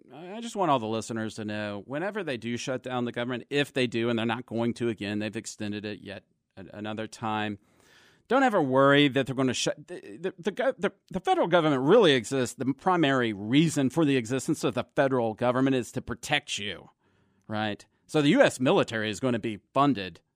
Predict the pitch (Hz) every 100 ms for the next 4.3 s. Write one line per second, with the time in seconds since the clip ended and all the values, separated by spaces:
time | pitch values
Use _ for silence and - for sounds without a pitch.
0 | _ _ _ _ _ - 131 - - -
1 | _ 123 127 151 147 143 226 226 269 247
2 | 240 165 120 - 156 175 170 165 147 101
3 | - 135 131 101 85 - - - - -
4 | 104 - -